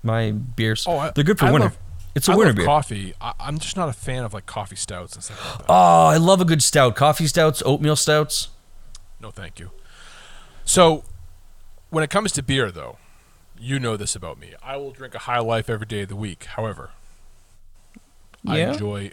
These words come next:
Speaker 2: a good microbrew I P A.
Speaker 1: Ugh, gross. What are you drinking
Speaker 2: So
Speaker 1: right now? You never told me.
Speaker 2: Yeah, so that's, that's what I was getting to that point. Thank you. So you're actually gonna get a kick of this. It's, it's, um, it's a Sweetwater Brewery. I think it's a Southern brewery.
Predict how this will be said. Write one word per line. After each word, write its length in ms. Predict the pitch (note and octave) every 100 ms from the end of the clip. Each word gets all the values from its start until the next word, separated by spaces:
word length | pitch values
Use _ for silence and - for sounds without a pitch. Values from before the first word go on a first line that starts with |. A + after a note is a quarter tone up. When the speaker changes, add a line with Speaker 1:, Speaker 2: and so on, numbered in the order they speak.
| -
Speaker 2:
a 60 | A2
good 280 | G#2+ G2+
microbrew 640 | G#2 G2+ F#2+ G2+ F#2+ F#2+ F#2+
I 80 | F2
P 220 | - E2+
A. 160 | C2+ - -
Speaker 1:
Ugh, 520 | E3 F3+ D3 C#3 - -
gross. 300 | - A2 G#2
What 400 | - - - -
are 0 | F#3+
you 60 |
drinking 240 | G3 A#3 B3
Speaker 2:
So 40 |
Speaker 1:
right 100 | A#3+
now? 100 | A#3
You 120 | C3
never 140 | D3 D#3+
told 220 | F3 B2
me. 100 | A2+ - - -
Speaker 2:
Yeah, 380 | D3 D#3 A2 F2+
so 180 | - C3
that's, 200 | A#2+ -
that's 260 | B2 A#2
what 100 | A#2+
I 40 | A2+
was 100 | A2
getting 220 | A#2+ F#2+
to 80 | G2+
that 140 | G2+
point. 240 | - A2 E2
Thank 260 | F2+ -
you. 100 | B1+ - - - - - -
So 400 | - C3+ A#2+ - - _ _ - -
you're 180 | D3+
actually 220 | G3+ - B2+
gonna 120 | A#2
get 100 | G#2
a 40 |
kick 160 | - -
of 80 | E2+
this. 220 | D#2+ - - - -
It's, 120 | - -
it's, 160 | A#2+
um, 300 | A#2 G#2 G2 -
it's 160 | -
a 60 | A#2+
Sweetwater 480 | - F#3+ G#3 E3 C#3
Brewery. 420 | C3 B2 G#2+ G2+
I 40 | -
think 180 | G#3+ B3+
it's 80 |
a 40 | C#3+
Southern 460 | - C#3 B2+ B2+
brewery. 480 | B2 B2 A#2 A#2 A#2